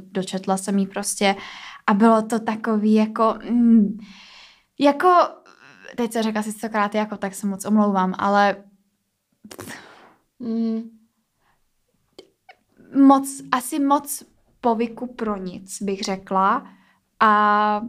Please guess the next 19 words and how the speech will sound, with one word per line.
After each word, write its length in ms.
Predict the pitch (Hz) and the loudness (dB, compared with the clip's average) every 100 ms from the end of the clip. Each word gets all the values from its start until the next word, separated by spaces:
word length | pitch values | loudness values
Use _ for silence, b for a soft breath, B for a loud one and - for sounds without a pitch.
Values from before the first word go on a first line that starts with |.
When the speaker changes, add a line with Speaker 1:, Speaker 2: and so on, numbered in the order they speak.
| - _ _ - | -14 _ _ -2
Speaker 1:
nenadchlo 640 | 226 226 220 220 - 226 | 2 4 2 -2 -4 -2
mě 200 | 202 202 | 0 -2
to, 300 | 202 185 185 - | -2 -2 -2 -2
nenadchlo 520 | 214 208 208 - 226 | -2 -2 -4 -4 -2
mě 180 | 220 220 | 0 -2
to, 340 | 220 220 220 220 | 0 0 0 -2
položila 500 | 220 208 214 208 208 | -2 0 0 -2 -2
jsem 220 | 220 208 | -2 0
ji 80 | 202 | 2
na 100 | 202 | 0
čtvrtou 540 | 202 - 208 208 214 | -4 -6 -6 -2 -2
pozici 520 | 202 196 196 190 190 | 0 0 0 -4 -4
ze 140 | 202 202 | -4 -4
s-, 160 | - - | -6 -14
z 120 | - - | -18 -4
pěti 300 | 214 208 202 | -2 -2 -6
přečtených 800 | - 190 - 196 190 196 - | -8 -8 -6 -4 -2 -4 -8
těch 180 | - 214 - | -10 -10 -10
knih, 420 | - 233 233 - | -2 0 0 -2